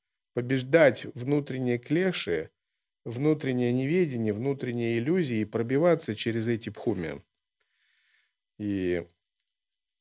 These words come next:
есть такой рассказ, один, э, про святого. Был один бизнесмен, который привык по-, на все получать благословение, служил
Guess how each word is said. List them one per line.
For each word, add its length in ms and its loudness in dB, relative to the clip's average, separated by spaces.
есть 260 -2
такой 300 -2
рассказ, 500 0
один, 600 -6
э, 760 -12
про 140 -6
святого. 720 -2
Был 240 2
один 340 2
бизнесмен, 600 0
который 380 2
привык 480 0
по-, 120 -2
на 140 0
все 220 4
получать 480 0
благословение, 840 0
служил 520 -4